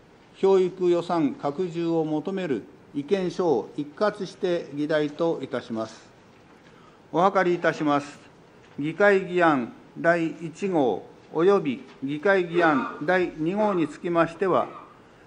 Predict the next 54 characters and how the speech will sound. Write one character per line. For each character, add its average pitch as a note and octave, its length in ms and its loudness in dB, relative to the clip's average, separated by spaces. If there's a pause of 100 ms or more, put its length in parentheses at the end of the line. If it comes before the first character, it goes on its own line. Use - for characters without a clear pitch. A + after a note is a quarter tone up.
(160)
提 G3+ 220 8
出 F#3+ 280 -8
者 F#3+ 160 0
の C3+ 320 0 (100)
説 D#3+ 280 -6
明、 D3 300 0 (500)
質 G3+ 320 -2
疑 A#2 280 2 (260)
お D#3+ 100 0
よ G3 140 4
び C#3 160 -2
討 F#3+ 340 0
論 C3 400 0
を D3 140 -2
省 E3+ 200 -2
略 D3 300 -2
し C#3+ 100 -16
て、 C3 380 -2 (360)
直 G3 280 0
ち G3+ 140 -6
に B2+ 260 -2 (180)
採 D#3+ 240 -2
決 C#3 360 -4
い B2+ 120 -10
た B2 140 -6
し - 80 -20
た B2 140 -4
い A#2 80 -4
と D3+ 180 -2
思 A#2 220 -2
い G#2+ 80 -4
ま D#3 140 -4
す。 - 120 -16 (440)
こ F3 80 -6
れ G3+ 120 2
に F#3 260 -4 (100)
ご D#3+ 160 2
異 F#3 100 2
議 D3 260 0
あ C#3+ 60 -2
り D3 80 0
ま C#3 120 2
せ C3+ 160 -4
ん A2 60 -4
か。 G#2 240 -4 (1700)
異 F#3+ 100 -4
議 E3+ 180 0
な G#3 140 4
し G#3 100 -12
と E3+ 120 0
認 C3 240 0
め A#2 120 -4
ま G#2+ 180 -4
す。 - 220 -20